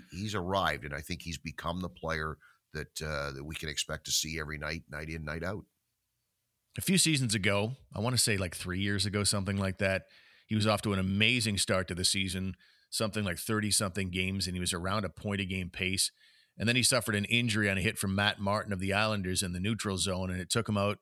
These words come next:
Speaker 2: for that season for, I don't know, about a month, and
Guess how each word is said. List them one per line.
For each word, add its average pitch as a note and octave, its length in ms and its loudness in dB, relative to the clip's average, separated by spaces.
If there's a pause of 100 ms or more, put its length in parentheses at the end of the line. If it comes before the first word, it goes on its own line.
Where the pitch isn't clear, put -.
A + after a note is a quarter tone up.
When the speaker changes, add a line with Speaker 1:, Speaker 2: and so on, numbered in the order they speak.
(100)
Speaker 2:
for G2+ 160 -4
that F#2+ 200 2
season G2+ 460 2
for, F#2+ 460 0
I G2+ 100 0
don't F#2+ 80 0
know, F#2+ 60 0
about G2 180 2
a F#2 40 0
month, F#2+ 380 -2
and F#2 200 -2